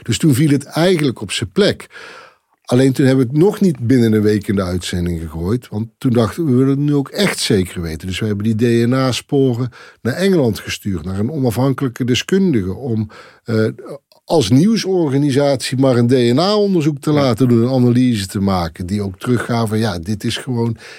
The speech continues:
evident snoeihard bewijs dat is achtergehouden." Dus toen hadden we alles. Ik had de getuige, ik had de smoking gun, ik had bevestigend onderzoek.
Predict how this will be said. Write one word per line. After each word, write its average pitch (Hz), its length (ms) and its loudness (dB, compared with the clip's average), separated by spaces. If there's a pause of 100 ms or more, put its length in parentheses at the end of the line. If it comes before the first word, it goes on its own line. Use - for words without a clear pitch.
(140)
evident 117 640 2
snoeihard 123 520 2
bewijs 143 380 0
dat 90 180 -8
is - 120 -14
achtergehouden." 85 760 -10 (260)
Dus 120 140 -4
toen 165 120 2
hadden 160 220 2
we 143 80 2
alles. 165 520 -2
Ik 113 140 -14
had 98 140 -10
de 101 60 -10
getuige, 151 560 0
ik 147 80 -4
had 92 160 -10
de - 60 -10
smoking 113 500 -4
gun, 156 180 2
ik 139 100 -4
had 98 160 -6
bevestigend 107 640 -4
onderzoek. 143 720 0